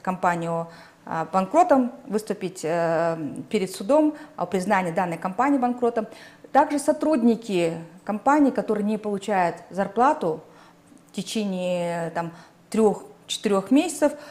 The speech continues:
также могут инициировать признание компании банкротом. Конечно же, э, по некоторым, м, как бы из практики, э, следует, что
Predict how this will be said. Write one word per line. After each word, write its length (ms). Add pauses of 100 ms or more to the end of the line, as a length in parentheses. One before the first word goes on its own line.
(220)
также 300
могут 340 (140)
инициировать 880
признание 500
компании 460
банкротом. 500 (240)
Конечно 460
же, 240 (320)
э, 400 (100)
по 280
некоторым, 1200
м, 80
как 120
бы 140
из 160
практики, 800 (260)
э, 160 (340)
следует, 440
что 640